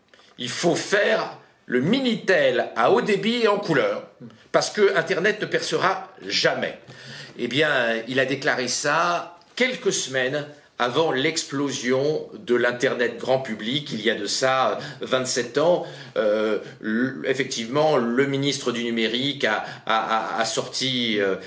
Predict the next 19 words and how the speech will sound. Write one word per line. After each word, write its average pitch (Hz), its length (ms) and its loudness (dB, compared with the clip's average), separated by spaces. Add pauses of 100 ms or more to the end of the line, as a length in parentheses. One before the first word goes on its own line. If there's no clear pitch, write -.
(120)
quelque 123 240 -2
chose 143 260 0
qui - 80 -2
ressemble 127 360 -2
beaucoup 139 400 2
à 117 40 2
ce - 100 -4
qu'avait 117 180 0
déclaré 113 440 0
Gérard 107 360 0
Terry 117 260 -2
dans 110 140 0
son 107 160 -2
rapport 117 580 2 (180)
au 117 100 -2
Premier 110 260 0
ministre 113 440 -2
Balladur, 104 600 0
euh, 90 160 0